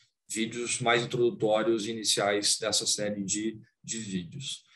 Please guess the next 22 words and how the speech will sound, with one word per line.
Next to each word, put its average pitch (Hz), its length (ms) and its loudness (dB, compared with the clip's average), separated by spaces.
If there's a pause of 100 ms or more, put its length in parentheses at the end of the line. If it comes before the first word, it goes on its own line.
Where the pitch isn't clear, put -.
(280)
Então, 185 300 4
esse 170 500 6
é - 20 8
um 139 120 6
caso 104 340 2
típico 143 560 4
em 104 80 -4
que 120 80 -4
os 101 100 -4
árbitros 113 280 0
deverão 117 360 2
examinar 110 800 0
a 113 60 -2
objeção 104 520 2
jurisdicional 120 540 4
desde 180 280 10
logo, 92 460 6
como 151 400 6 (220)
basicamente 147 440 6
um 160 80 4
primeiro 147 320 4
passo 120 540 2